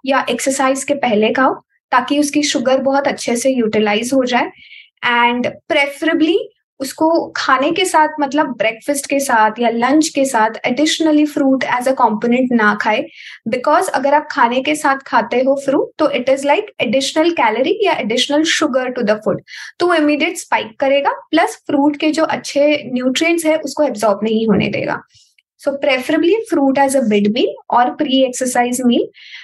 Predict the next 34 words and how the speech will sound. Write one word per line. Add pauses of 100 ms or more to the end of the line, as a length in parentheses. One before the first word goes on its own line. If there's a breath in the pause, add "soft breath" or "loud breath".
(280 loud breath)
Third,
जब
भी
fruit
खाते
हैं,
जैसे
हम
कोई
मीठा
fruit
खा
रहे
हैं,
केला
हो
गया
या
चीकू
हो
गया
या
सीताफल
हो
गया, (420 soft breath)
तो
उसके
portions
थोड़े
छोटे
होंगे (300 loud breath)
और
उसके
साथ,